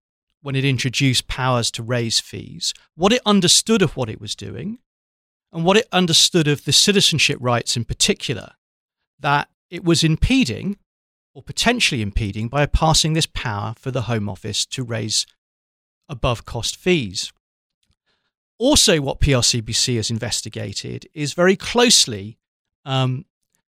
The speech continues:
the justifications offered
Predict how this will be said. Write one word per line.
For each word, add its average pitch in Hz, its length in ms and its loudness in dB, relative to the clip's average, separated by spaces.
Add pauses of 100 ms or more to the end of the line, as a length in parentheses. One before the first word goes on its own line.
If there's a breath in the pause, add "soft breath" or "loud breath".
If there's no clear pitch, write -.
(480)
the 175 400 0
justifications 185 1300 2
offered 123 540 2